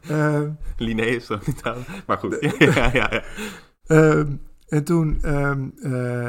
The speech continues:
Speaker 2: stelde hij dat vast en hij beschrijft ook hoe ze zich be-, de-, bewegen. En, eh, vervolgens denkt hij van, "Ja, maar wie weet ben ik de enige met die beestjes in mijn mond." Dus, eh, gaat hij op zoek naar,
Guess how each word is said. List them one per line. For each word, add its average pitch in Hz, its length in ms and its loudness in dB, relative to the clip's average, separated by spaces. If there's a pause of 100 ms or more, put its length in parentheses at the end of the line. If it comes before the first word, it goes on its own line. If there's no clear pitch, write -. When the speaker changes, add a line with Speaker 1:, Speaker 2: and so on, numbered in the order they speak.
Speaker 2:
stelde 147 320 2
hij 123 200 -2
dat 113 180 -8
vast 190 320 -4
en 131 200 -8
hij 117 140 -10
beschrijft 113 380 -8
ook 117 160 -8
hoe 120 160 -8
ze 117 120 -12
zich 110 200 -12
be-, 113 380 -12
de-, 131 160 -10
bewegen. 143 600 -4 (160)
En, 135 400 -4
eh, 131 200 -4
vervolgens 127 540 -6
denkt 123 180 -6
hij 120 100 -10
van, 123 100 -8
"Ja, 127 180 -4
maar 101 180 -10
wie 110 180 -8
weet 113 220 -6
ben 117 100 -10
ik 117 100 -8
de 120 80 -4
enige 156 280 -2
met 127 180 -6
die 117 140 -10
beestjes 113 420 -8
in 110 160 -8
mijn 107 320 -12
mond." 123 260 -8 (100)
Dus, 135 260 -6
eh, 127 240 -6
gaat 120 200 -6
hij 113 100 -10
op 107 100 -14
zoek 117 240 -10
naar, 110 340 -10